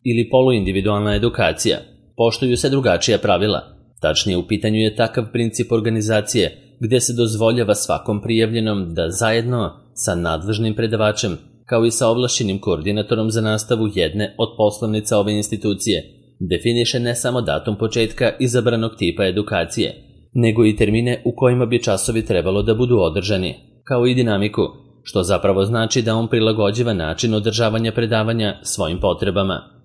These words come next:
Bitno je napomenuti i to da izuzev nastave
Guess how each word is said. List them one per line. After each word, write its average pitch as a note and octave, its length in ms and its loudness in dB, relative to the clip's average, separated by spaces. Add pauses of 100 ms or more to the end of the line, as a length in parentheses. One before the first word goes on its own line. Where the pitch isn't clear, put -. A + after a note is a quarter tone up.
(240)
Bitno G#2+ 260 0
je G2+ 120 2
napomenuti G#2+ 640 2
i G2+ 80 0
to G#2 380 2 (240)
da F2 140 0
izuzev G#2+ 420 0
nastave A2+ 560 0